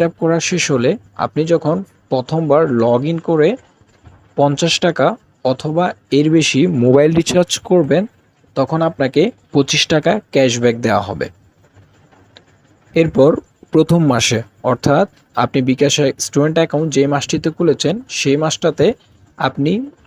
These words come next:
চল্লিশ টাকা ক্যাশব্যাক পাবেন, সেটি আপনি তিন ধাপে পাবেন। প্রথমে পঞ্চাশ টাকা বা এর বেশি মোবাইল রিচার্জে পনেরো টাকা ক্যাশব্যাক পাবেন। একশো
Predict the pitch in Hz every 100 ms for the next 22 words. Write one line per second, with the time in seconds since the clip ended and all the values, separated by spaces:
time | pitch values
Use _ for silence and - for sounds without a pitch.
0 | - 156 151 151 - 139 131 156 101 -
1 | 139 127 127 123 - - 98 92 101 _
2 | _ _ - 147 143 180 175 160 185 -
3 | 156 139 135 120 101 85 71 - - _
4 | _ _ _ 147 160 165 170 196 143 135
5 | 151 165 - 170 175 131 151 220 _ _
6 | 135 139 160 - 170 143 156 160 156 175
7 | 165 147 202 _ 135 135 147 156 165 185
8 | 175 139 131 156 - 170 165 202 277 _
9 | - _ _ _ _ _ _ _ _ _
10 | _ - 139 - -